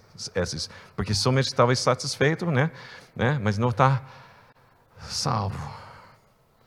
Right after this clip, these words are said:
Deus tem algo muito mais para você. E hoje mesmo, nós estava lá na, na reunião dos pastores, gostei muito, eu, eu tenho, tá começando a marcar todas as promessas de Jesus Cristo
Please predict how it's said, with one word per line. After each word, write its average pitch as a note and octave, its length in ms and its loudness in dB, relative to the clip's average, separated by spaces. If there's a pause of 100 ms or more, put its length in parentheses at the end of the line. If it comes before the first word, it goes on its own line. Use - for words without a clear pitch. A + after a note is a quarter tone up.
(220)
Deus A#3+ 380 10
tem A#3 160 8
algo G#3+ 280 10
muito A3 340 6
mais G3+ 360 8
para E3+ 140 6
você. C#3+ 520 2 (480)
E F3+ 80 8
hoje G3+ 220 12
mesmo, G#3 260 10
nós F#3 120 10
estava G3+ 220 10
lá F#3 200 12
na, E3 100 6
na D#3+ 180 8
reunião F3 260 10
dos D3+ 100 6
pastores, D#3+ 460 10
gostei D#3+ 420 6
muito, E3 320 6
eu, D3 260 6
eu B2 300 2
tenho, C#3+ 400 0 (260)
tá A#2 120 2
começando C#3 400 4
a B2+ 220 2
marcar C3 440 8
todas C#3 400 4 (320)
as - 180 6
promessas E3 720 4
de C3 100 2
Jesus D3 520 2
Cristo C#3+ 580 -2